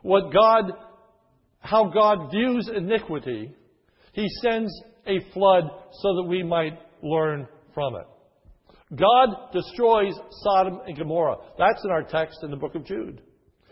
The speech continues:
And we looked at Sodom and Gomorrah. Not that Sodom and Gomorrah were, were more sinful than any other peoples on the face of the earth. That's not the point. The point is there are people just like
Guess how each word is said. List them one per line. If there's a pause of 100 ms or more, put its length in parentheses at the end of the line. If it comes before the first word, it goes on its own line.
And
we
looked
at
Sodom
and
Gomorrah. (220)
Not
that (100)
Sodom
and
Gomorrah
were, (220)
were
more (120)
sinful
than
any
other (1800)
peoples
on
the
face
of
the
earth.
That's
not
the
point. (340)
The
point
is
there
are
people
just (220)
like